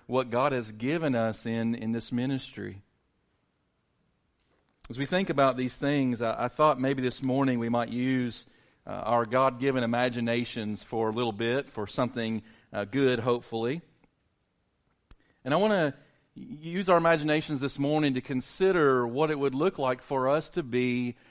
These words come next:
a truly successful church. What does that look like? So let's suppose for a moment that,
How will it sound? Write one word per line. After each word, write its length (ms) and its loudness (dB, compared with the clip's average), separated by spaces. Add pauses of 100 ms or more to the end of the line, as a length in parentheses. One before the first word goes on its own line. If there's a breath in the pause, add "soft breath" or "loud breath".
(120)
a 100 -2
truly 880 2
successful 1300 -2 (400 soft breath)
church. 480 -6
What 100 -6
does 120 -8
that 140 -4
look 320 -6
like? 400 -16 (1300)
So 160 0
let's 160 4
suppose 500 4
for 200 0
a 40 6
moment 540 2
that, 320 6